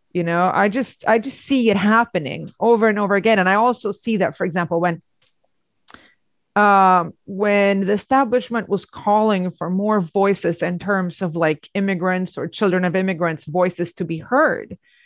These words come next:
you know, it wasn't always those that really had that experience that were heard. It, a lot of time it's people that can somehow dig up some legitimizing experience from their past, who can use that,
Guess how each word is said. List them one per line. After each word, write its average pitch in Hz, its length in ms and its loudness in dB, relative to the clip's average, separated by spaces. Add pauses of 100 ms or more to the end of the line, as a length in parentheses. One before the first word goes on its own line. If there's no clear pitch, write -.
(260)
you 233 100 0
know, 247 60 2
it 254 120 2
wasn't 339 360 0 (100)
always 247 800 2 (100)
those 240 380 2
that 170 240 -2
really 220 480 2
had 208 240 2
that - 120 -2
experience 175 640 -2
that 165 200 -2
were 175 160 2
heard. 180 500 0 (1120)
It, 190 100 -2 (400)
a 254 100 4
lot 294 340 2
of 339 100 -4
time 269 280 -2
it's - 200 -8
people 233 520 -2
that 196 380 2 (120)
can 226 180 -2
somehow 294 400 -2
dig 220 340 0
up 262 220 2 (160)
some 240 600 -4 (340)
legitimizing 214 1000 2
experience 214 800 -2
from 190 160 -4
their 175 140 -2
past, 202 500 0
who 208 60 -10
can 190 320 -6
use 254 320 -2
that, 160 340 2